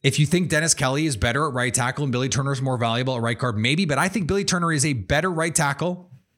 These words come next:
That's more valuable because you can't put Nick Bosa over there. If Dennis Kelly's in the game, they're gonna put Nick Bosa over there every play. Maybe not every play, but certainly every third down, they're gonna overload that side. They are going to test the strength of that right side if you experiment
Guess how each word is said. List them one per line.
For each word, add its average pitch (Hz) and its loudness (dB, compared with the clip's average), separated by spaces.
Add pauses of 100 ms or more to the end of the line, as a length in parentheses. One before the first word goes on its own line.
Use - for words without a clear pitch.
(120)
That's 156 4
more 165 0
valuable 127 0
because 123 0
you 123 0
can't 139 -2
put 135 -2
Nick 123 -4
Bosa 110 0
over 101 -2
there. - -4 (440)
If 160 2
Dennis 233 2
Kelly's 196 0
in 185 0
the 180 0
game, 151 0
they're 165 0
gonna 226 0
put 190 -4
Nick 185 -2
Bosa 175 0
over 147 -2
there 143 -4
every 185 2
play. 165 -2 (640)
Maybe 151 2
not 123 2
every 107 0
play, 95 -4 (160)
but 127 -2
certainly 202 2
every 175 0
third 156 -2
down, 123 -2 (300)
they're 127 2
gonna 131 -2
overload 165 0
that 135 2
side. 123 2
They 113 0
are 202 0
going 190 -2
to 180 2
test - 0
the 131 4
strength 165 0
of 120 -2
that 135 -2
right 139 0
side 123 2 (400)
if 151 0
you 170 4
experiment 143 0